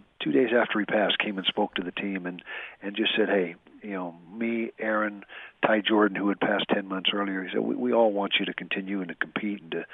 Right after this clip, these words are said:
to, uh, you know, finish this season the right way." And that really sparked a, a, uh, you know, our team and, and struck a chord with our players, and, and, uh, they rallied and ended up winning,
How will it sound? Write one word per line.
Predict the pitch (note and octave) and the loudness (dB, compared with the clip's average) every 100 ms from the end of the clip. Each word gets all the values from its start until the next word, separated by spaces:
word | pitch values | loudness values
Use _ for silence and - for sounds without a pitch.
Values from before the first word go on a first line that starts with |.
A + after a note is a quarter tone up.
| - - - - | -14 -14 -8 -6
to, | F#2 F2+ | -4 -2
uh, | F2+ F2+ E2+ | 0 0 -2
you | F#2 | -4
know, | F2 E2 - | -8 -8 -8
finish | A2+ G2+ - | -4 -2 -2
this | G2 A2 | -2 -2
season | F#2+ F#2+ | -2 -2
the | |
right | F2+ F2+ E2 | -2 -2 -2
way." | F#2+ F#2 | -4 -2
And | G2+ | 0
that | A2 | 0
really | G#2+ G2+ F2+ - | 0 0 2 2
sparked | G#2 G#2+ - F#2 | 4 2 0 -6
a, | F2 - - - - - | -8 -10 -12 -12 -14 -12
a, | F#2+ F#2 | -6 -4
uh, | F2+ F2+ F2 F2 - - - | -2 -2 -2 -6 -14 -20 -10
you | G2 | -4
know, | F#2+ | -2
our | G2 | -2
team | G#2+ G#2 G2+ | -2 -2 -4
and, | F2 F2 | -8 -8
and | F2+ | 0
struck | - A2 - | 2 4 0
a | |
chord | - G2 A2 G2 | -2 0 2 2
with | F#2 | 0
our | G2+ F#2+ | -2 -2
players, | - G2 F#2+ F#2+ | 0 0 0 0
and, | - E2 - - - - | -2 -6 -14 -14 -14 -16
and, | - F2+ E2+ E2+ | -12 -10 -10 -6
uh, | F2 F2 F2 E2+ | -2 0 0 -2
they | F2+ | -2
rallied | F2+ F#2+ G2 G#2 F#2 | 2 4 4 2 -2
and | F#2 E2 | -6 -8
ended | G2+ F#2+ | -6 -4
up | F#2+ - | -4 -4
winning, | G2+ F#2 F2+ | -4 -4 -8